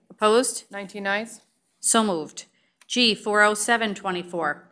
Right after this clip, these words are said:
Speaker 2: G four oh seven twenty-four, resolution authorizing the purchase of Kronos Advanced Scheduling Software and Database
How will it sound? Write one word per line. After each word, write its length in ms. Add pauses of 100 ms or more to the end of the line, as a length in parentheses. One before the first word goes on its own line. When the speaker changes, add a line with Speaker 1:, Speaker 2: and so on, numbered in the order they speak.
(120)
Speaker 2:
G 160
four 220
oh 20
seven 260
twenty-four, 460
resolution 460
authorizing 440
the 80
purchase 360
of 100
Kronos 400
Advanced 420
Scheduling 380
Software 420
and 120
Database 560